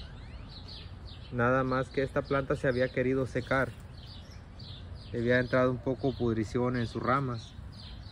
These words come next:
Aquí es donde tenía un poco y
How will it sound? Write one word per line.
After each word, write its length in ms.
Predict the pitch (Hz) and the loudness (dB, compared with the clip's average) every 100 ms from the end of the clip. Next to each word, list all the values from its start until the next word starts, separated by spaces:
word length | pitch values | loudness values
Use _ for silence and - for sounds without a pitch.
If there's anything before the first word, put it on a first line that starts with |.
| - - - - | -14 -14 -12 -4
Aquí 480 | 110 - - 147 143 - - - - - - - - | -2 0 0 2 0 -8 -12 -12 -12 -12 -12 -4 2
es 160 | 120 | 4
donde 260 | 131 123 113 | 4 4 4
tenía 380 | 123 117 120 123 | 2 2 2 2
un 120 | 117 | 2
poco 380 | 127 127 143 | 2 2 4
y 100 | 131 | 4